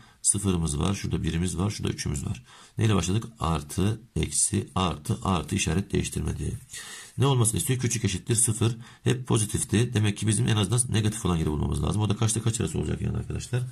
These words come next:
Bir ile üç arası olmuş olacak.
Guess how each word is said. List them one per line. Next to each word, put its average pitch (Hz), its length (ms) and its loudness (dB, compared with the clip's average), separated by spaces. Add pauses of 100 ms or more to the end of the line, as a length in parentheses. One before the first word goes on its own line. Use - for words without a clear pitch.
(420)
Bir 107 160 2
ile 101 100 4
üç 107 220 0
arası 98 380 0 (460)
olmuş 101 460 -2 (100)
olacak. 101 520 2